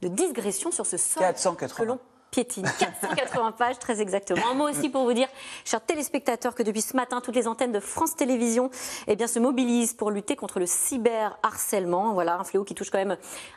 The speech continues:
Speaker 1: un jeune sur cinq. Alors, euh, si vous êtes témoin, euh, de harcèlement sur Internet ou si vous en êtes victime,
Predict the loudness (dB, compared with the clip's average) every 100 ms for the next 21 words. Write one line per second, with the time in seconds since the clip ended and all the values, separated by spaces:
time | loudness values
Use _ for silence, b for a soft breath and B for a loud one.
0 | -4 -2 0 0 0 -2 -2 -2 0 0
1 | 2 0 2 2 2 0 2 0 0 0
2 | 2 2 2 2 2 2 2 2 4 4
3 | 6 4 2 -2 -2 -2 -2 -2 0 -2
4 | -2 -4 -2 0 0 0 -2 -2 0 0